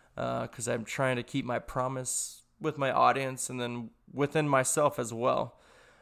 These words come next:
Um, so, to, like I said, to finish it off, um,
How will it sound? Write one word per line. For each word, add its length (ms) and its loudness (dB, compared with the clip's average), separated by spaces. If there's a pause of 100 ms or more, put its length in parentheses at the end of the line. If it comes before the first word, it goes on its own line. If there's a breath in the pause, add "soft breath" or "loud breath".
(180 soft breath)
Um, 640 4
so, 840 2 (760)
to, 200 0
like 160 -2
I 60 -4
said, 220 -6
to 80 -10
finish 400 0
it 80 2
off, 480 0
um, 580 2